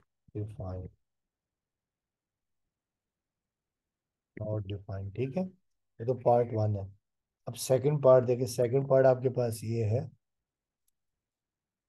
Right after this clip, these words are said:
at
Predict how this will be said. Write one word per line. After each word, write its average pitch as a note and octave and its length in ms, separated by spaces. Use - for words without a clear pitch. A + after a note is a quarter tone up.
at C#3 320